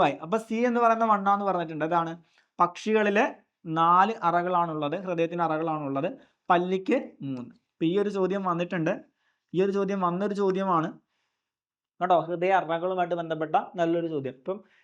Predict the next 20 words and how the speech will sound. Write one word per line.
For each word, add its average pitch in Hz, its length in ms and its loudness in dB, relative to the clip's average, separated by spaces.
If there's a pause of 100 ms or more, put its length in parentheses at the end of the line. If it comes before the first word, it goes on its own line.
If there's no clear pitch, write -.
(140)
ഇങ്ങനെയുള്ള 233 440 2
ടൈപ്പ് 214 340 2
ചോദ്യങ്ങളാണ് 208 540 0
നമുക്ക് 196 300 -4
കൂടുതലായിട്ട് 180 500 0
പ്രതീക്ഷിക്കാവുന്നത്. 156 800 -4 (360)
So 214 120 0
അറിയാവുന്നത് 220 560 6
ആദ്യം 247 260 4
കണക്ട് 214 300 -4
ചെയ്യുക, 190 220 4 (100)
ബാക്കിയുള്ളത്, 202 520 2 (480)
ആ, 196 40 2 (880)
നമുക്ക് 233 260 0
കിട്ടും, 220 260 4
അറിയാതെ 208 280 4
കണക്ട് 233 240 -2
ചെയ്യുമ്പോഴേ 247 320 2
നമുക്ക് 226 260 -4
കിട്ടും 185 280 -4